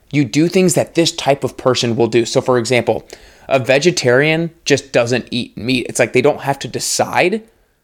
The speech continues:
because it's who they are. So if you can embody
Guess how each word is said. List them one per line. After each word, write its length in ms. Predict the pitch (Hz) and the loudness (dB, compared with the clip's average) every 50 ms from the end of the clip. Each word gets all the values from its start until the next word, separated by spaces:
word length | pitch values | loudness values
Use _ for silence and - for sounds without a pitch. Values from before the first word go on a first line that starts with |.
| _ _ _ _ | _ _ _ _
because 240 | - 151 143 147 123 | -2 0 0 0 0
it's 120 | 135 127 - | 0 -2 -2
who 200 | - - 160 160 | 0 0 2 2
they 220 | 156 139 123 - | 2 2 0 0
are. 360 | - 117 123 120 113 - - - - - - - - - | 2 2 2 2 0 -2 -6 -16 -20 -20 -20 -20 -12 -6
So 220 | - - 139 120 | -2 0 0 0
if 160 | - - - | -2 -4 -4
you 220 | 147 170 196 202 180 | -4 -2 -2 -2 -4
can 240 | - - 156 135 135 - | -6 -4 -4 -4 -2 -2
embody 840 | 127 131 123 113 107 - - 123 127 131 147 151 143 135 127 - | -2 -4 -4 -4 -6 -2 -2 0 2 2 2 2 2 0 0 -2